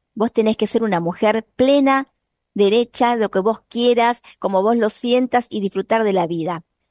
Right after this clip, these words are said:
Eh, sí, ese miedo al cambio profesionalmente, no tengas miedo. No tengas miedo al cambio porque tenés una puerta veintidós. La puerta veintidós, que es tu mil novecientos ochenta y cuatro, tiene que cambiar.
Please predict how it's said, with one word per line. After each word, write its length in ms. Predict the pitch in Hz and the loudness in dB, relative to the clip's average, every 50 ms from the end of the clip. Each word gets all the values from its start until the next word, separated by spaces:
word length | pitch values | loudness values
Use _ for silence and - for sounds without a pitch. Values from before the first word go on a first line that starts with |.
| _ _ _ _ | _ _ _ _
Eh, 400 | - - 214 208 208 202 196 147 | -2 0 2 2 2 2 0 0
sí, 320 | - - - 277 226 - - - | -2 -2 0 0 0 0 0 0
ese 300 | 240 277 269 - 277 254 | 0 0 2 2 2 2
miedo 480 | 247 247 262 285 285 269 285 285 - - | 2 2 2 2 2 2 2 0 0 -2
al 240 | - 208 208 208 - | -2 -2 -2 -2 -2
cambio 360 | - 262 269 269 262 262 247 | -2 -2 0 0 0 0 0
profesionalmente, 1000 | - 196 196 202 196 - 226 208 208 208 208 202 196 180 170 170 165 - 180 190 | -2 -2 -4 -4 -4 -4 -2 -2 0 0 0 0 0 0 0 0 0 0 0 0
no 160 | 214 240 262 | 0 0 -2
tengas 380 | - - 254 254 247 240 233 226 | 0 0 0 2 2 2 2 2
miedo. 520 | 220 208 196 180 175 165 165 160 165 185 - _ _ _ - - _ - | 0 0 0 2 2 2 2 0 -2 -4 -10 _ _ _ -20 -12 _ -4
No 80 | 226 | -2
tengas 300 | 226 - 277 269 262 254 240 | 0 2 2 2 2 2 4
miedo 220 | 233 240 233 233 | 4 4 4 4
al 120 | 233 226 | 2 2
cambio 280 | - 254 262 269 269 269 | 0 0 0 0 0 0
porque 140 | 226 214 208 | 0 0 0
tenés 180 | 214 233 226 | 0 0 -2
una 120 | 240 220 214 | -2 -2 -2
puerta 280 | 220 - 220 - 226 | -2 -4 -2 0 0
veintidós. 640 | 208 196 190 185 - 180 185 180 180 165 175 - - - - - - - | 0 0 0 -2 -2 -2 0 0 0 0 -2 -4 -8 -12 -16 -20 -20 -8
La 140 | - - 190 | -4 -4 -2
puerta 280 | 196 - 247 247 - 240 | -2 -2 -2 0 0 0
veintidós, 600 | 220 208 202 - - 214 220 220 208 254 254 - | 0 0 -2 -2 -2 -2 -2 0 0 0 0 0
que 100 | - 196 | -2 -6
es 40 | - | -4
tu 120 | - 185 | -4 -4
mil 220 | 180 180 185 185 | -4 -2 -2 -2
novecientos 240 | 190 208 208 208 208 | -2 -2 -2 -2 -2
ochenta 220 | - 202 196 - 180 | -4 -4 -2 -2 -4
y 60 | 175 | -2
cuatro, 360 | - 240 247 - - 233 233 | -2 -2 -2 0 -2 -2 -2
tiene 340 | - _ - 277 269 254 233 | -4 _ 0 0 2 2 2
que 120 | - 208 | 0 -2
cambiar. 500 | - 196 190 185 175 175 160 160 165 190 | -2 -2 -2 -2 -2 -2 -2 -2 -2 -6